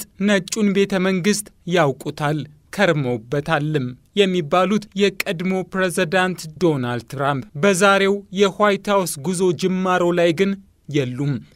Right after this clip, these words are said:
የቅድመ ግምት የምርጫ ውጤቶች ከተፎካካሪዎቻቸው አርቀው ያስቀመጧቸው ዶናልድ ትራምፕ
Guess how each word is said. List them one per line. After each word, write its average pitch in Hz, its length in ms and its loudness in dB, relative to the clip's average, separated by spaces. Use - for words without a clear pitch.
የቅድመ 180 420 -4
ግምት 202 420 0
የምርጫ 202 460 -2
ውጤቶች 143 520 -2
ከተፎካካሪዎቻቸው 190 1400 0
አርቀው 180 380 -2
ያስቀመጧቸው 175 880 -2
ዶናልድ 123 500 -2
ትራምፕ 135 380 -4